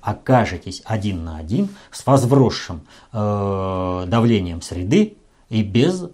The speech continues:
необходимой ресурсной устойчивости, то есть грохнетесь. Поэтому,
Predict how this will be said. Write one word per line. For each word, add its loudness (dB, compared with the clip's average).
необходимой -2
ресурсной -10
устойчивости, -16
то -2
есть -2
грохнетесь. -10
Поэтому, -4